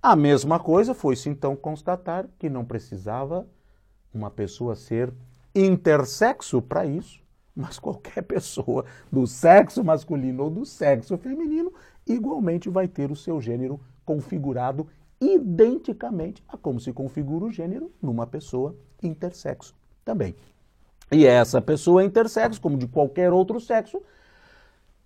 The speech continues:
também vai, com o seu gênero já definido, saber para onde está a sua orientação sexual, a sua direção afetiva. Pronto.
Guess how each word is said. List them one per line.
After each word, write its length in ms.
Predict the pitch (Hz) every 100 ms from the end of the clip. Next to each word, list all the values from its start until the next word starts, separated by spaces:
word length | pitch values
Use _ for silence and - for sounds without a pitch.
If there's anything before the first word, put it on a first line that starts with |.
| _ -
também 800 | 185 165 139 123 113 170 247 294
vai, 460 | 156 127 120 175 180 _ _ -
com 160 | 110
o 40 | 98
seu 240 | - 131
gênero 400 | 127 147 143 123
já 120 | 135
definido, 520 | 135 151 214 202 220 330 _ _
saber 540 | - - 269 147 165 175 - _ -
para 260 | 143 135
onde 340 | 123 165 208 170
está 380 | 147 - 143 156
a 140 | 135
sua 480 | 117 - 123 123 123 - - _ -
orientação 1300 | 139 156 151 120 113 127 131 127 107 _ - 113 117
sexual, 680 | - - - - 95 107 117 _ _ -
a 100 | 92
sua 460 | - 101 101 107 107 _ _ _
direção 880 | 104 98 131 127 120 - - 117 113 -
afetiva. 1080 | 127 120 - - 110 - - 156 131 92 78 - _ _ -
Pronto. 420 | 202 147 -